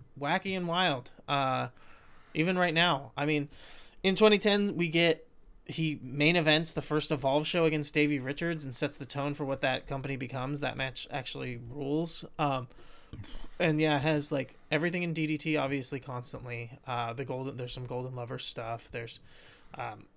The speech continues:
obviously a ton of great singles matches, and then yeah, a lot of, basically his entire New Japan run is in the twenty tens, and, uh, I mean, what is, what is there to say? <laughs> He's the double champion right now because of this crazy run that he's gone on.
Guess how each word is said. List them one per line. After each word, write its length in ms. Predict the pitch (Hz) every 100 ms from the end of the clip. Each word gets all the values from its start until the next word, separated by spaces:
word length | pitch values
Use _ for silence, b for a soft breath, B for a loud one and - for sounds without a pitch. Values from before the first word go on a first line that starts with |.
| _ -
obviously 420 | 131 131 - 135
a 60 |
ton 240 | 123 135 131
of 140 | 127
great 240 | 123 127 -
singles 340 | 135 127 123
matches, 720 | 127 127 - 127 123 - - - -
and 160 | 139
then 140 | 131 131
yeah, 240 | 120 117
a 20 |
lot 280 | 123 127 127
of, 220 | 127 - -
basically 320 | 131 143 135
his 100 | 127
entire 460 | 131 131 131 131
New 160 | 127 127
Japan 320 | 123 131 120
run 360 | 117 117 117 117 - b b b b
is 180 | 127 123
in 80 | 127
the 80 |
twenty 280 | 120 131 127
tens, 640 | 120 127 120 117 117 - - -
and, 340 | 120 120 123
uh, 320 | 120 120 120 120 b b b b b b b b b b b b b -
I 100 | 135
mean, 360 | 147 151 147 - - -
what 180 | - 143
is, 180 | 170 160
what 140 | 139
is 80 | 165
there 140 | 196 202
to 80 |
say? 380 | 196 214 247 170 - -
<laughs> 160 | -
He's 180 | 202 175
the 120 | 170
double 300 | 160 156 165
champion 400 | 165 170 175 180
right 160 | 170 160
now 200 | 156 175
because 280 | 151 151 139
of 120 | 135
this 180 | 135 -
crazy 440 | - 143 147 147
run 280 | 139 143 147
that 100 | 131
he's 140 | 123
gone 240 | 123 127 147
on. 200 | 120